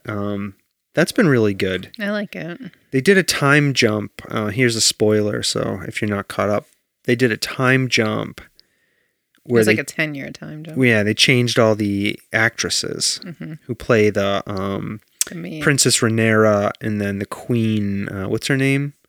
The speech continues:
Speaker 2: Alicent.
Speaker 1: Alicent. Yeah. So they changed
Speaker 2: Mm-hmm.
Speaker 1: them, but they did a good job. They're good. I like the new actresses. But anyways, I'm really liking this show. My friends hate it.
Speaker 2: Of course they do.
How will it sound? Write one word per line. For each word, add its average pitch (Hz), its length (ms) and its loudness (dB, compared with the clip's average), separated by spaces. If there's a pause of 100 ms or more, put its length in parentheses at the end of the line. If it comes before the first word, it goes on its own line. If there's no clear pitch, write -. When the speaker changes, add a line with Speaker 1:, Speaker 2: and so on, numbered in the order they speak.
(680)
Speaker 2:
Alicent. - 420 -14
Speaker 1:
Alicent. 107 500 0 (220)
Yeah. 95 300 -4 (220)
So - 180 -4
they 110 120 -2
changed 123 400 0
Speaker 2:
Mm-hmm. 101 120 -4
Speaker 1:
them, 101 240 -8 (540)
but 143 80 -4
they 233 100 6
did 370 140 6
a 311 60 6
good 139 160 2
job. 101 380 0 (140)
They're 151 140 4
good. 113 320 2
I 98 40 2
like 120 240 2
the 123 80 -2
new 107 180 -2
actresses. 98 580 -8
But 120 140 -4
anyways, 107 220 -2
I'm 123 140 0
really 151 200 4
liking 107 400 0
this 98 140 -6
show. 98 360 -4 (800)
My 127 140 2
friends 147 360 2
hate 110 280 -2
it. 101 280 -2
Speaker 2:
Of - 880 -20
course 202 200 -12
they 147 160 -16
do. 147 260 -18